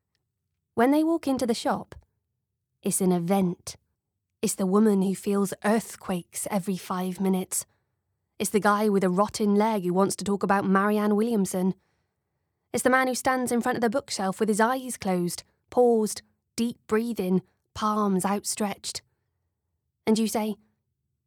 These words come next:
"You looking for anything in particular, sir?" And he says, "No, I'm waiting for the right book to speak to me." And so we wait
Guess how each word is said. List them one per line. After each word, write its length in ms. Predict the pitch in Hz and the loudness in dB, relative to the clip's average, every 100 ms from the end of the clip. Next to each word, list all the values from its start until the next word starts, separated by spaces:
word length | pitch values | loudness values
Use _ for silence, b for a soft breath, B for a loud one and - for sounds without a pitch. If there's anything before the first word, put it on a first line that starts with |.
| _ | _
"You 160 | 285 339 | 0 2
looking 240 | 370 330 | 2 0
for 140 | 311 320 | 2 4
anything 280 | 359 359 | 4 4
in 140 | 302 302 | 4 4
particular, 480 | 339 320 - 180 175 | 2 -4 -4 -4 -4
sir?" 320 | 208 220 - _ _ _ _ _ _ _ _ 196 | -2 -4 -6 _ _ _ _ _ _ _ _ 0
And 100 | 196 | 0
he 60 | |
says, 340 | 180 180 - - _ _ _ | 0 -4 -6 -12 _ _ _
"No, 360 | 185 180 185 - _ _ _ _ _ _ | 0 0 0 -4 _ _ _ _ _ _
I'm 200 | 180 170 | -2 0
waiting 360 | 170 180 185 175 | 0 -2 -2 -2
for 140 | - | -2
the 120 | 180 | -4
right 280 | 170 185 208 _ | 0 -2 -2 _
book 380 | 196 208 - - | -2 -2 -4 -10
to 100 | - | -6
speak 480 | 185 - 202 208 - | -4 -2 -2 -4 -8
to 140 | - 190 | -2 2
me." 340 | 180 165 - _ _ _ _ _ _ _ _ _ _ _ _ _ _ _ - | 2 0 -8 _ _ _ _ _ _ _ _ _ _ _ _ _ _ _ -2
And 160 | 202 | 0
so 140 | 208 190 | 0 0
we 140 | 190 | 0
wait 260 | 233 311 | -2 -4